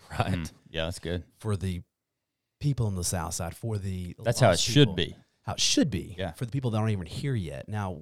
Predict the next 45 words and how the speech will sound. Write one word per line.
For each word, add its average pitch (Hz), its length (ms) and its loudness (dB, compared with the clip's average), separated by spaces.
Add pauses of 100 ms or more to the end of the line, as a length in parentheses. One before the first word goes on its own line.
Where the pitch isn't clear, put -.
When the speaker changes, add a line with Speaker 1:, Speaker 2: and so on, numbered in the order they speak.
Speaker 3:
we 131 140 0
do 113 180 0
benefit 101 540 -6
from 92 140 -10
fellowship 95 500 -8
and 90 80 -14
sharpening 90 380 -6
one 90 100 -2
another 90 300 -4
and 87 80 -8
all 85 140 -4
those 90 200 -4
things, 92 360 -8 (600)
right? 110 260 -4
But 107 140 -2
it's 98 160 -6
really 123 200 0
for 110 180 -4
the 95 120 -6
benefit 107 480 -6
of 95 100 -10
our 87 100 -8
city. 95 540 -4 (640)
And 113 80 -10
if - 40 -10
we 104 80 -2
look 120 160 -2
at 104 80 -2
it - 100 -6
that 127 220 -2
way, 98 200 -2
we 113 160 -2
know 110 240 0
that 98 220 -6
God 113 200 -4
has 101 120 -6
given 110 300 -6
you 113 180 -4
spiritual 127 420 -6
gifts, 120 300 -2
God's 101 260 -6
given 98 240 -8
you 98 140 -4
spiritual 117 380 -6
gifts, 113 280 -4